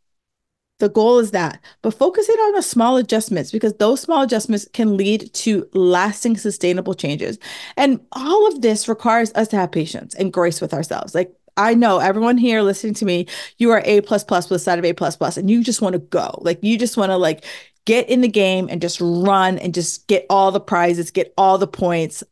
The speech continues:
I feel you. And you're, you're gonna have to humble yourself. Like, you're not gonna nail it. Ooh, I said it out loud.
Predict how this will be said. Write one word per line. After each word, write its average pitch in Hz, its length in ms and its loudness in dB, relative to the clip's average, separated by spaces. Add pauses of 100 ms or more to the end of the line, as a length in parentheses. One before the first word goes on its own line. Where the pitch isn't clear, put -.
I 190 100 2
feel 190 320 0
you. 151 340 -2
And 175 380 2 (580)
you're, 220 300 2
you're 233 240 2
gonna 277 140 2
have 285 80 0
to 294 100 2
humble 277 280 2
yourself. 175 380 -2
Like, 180 340 -2
you're 226 200 2
not 208 400 2
gonna 214 220 2
nail 185 260 2
it. 170 240 -2
Ooh, 453 460 6 (400)
I 359 160 2
said 349 260 0
it 392 120 2
out 381 200 4
loud. 370 560 4